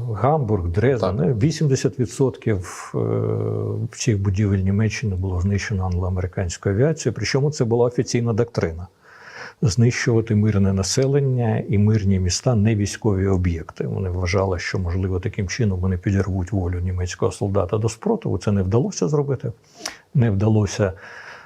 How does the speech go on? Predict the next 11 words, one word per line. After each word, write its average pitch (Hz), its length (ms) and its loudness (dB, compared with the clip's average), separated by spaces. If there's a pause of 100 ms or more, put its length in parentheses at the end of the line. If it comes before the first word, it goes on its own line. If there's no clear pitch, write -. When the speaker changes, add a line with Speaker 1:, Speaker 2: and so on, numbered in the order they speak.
(160)
Speaker 1:
знизити 110 640 2
темпів 101 480 0
приросту 104 600 0
воєнної 95 480 2
індустрії 165 640 0 (760)
німецької, 117 720 2 (260)
але 127 380 0
вони 151 480 0
дуже 123 300 0
багатьох 98 440 0
знищили. 101 680 -2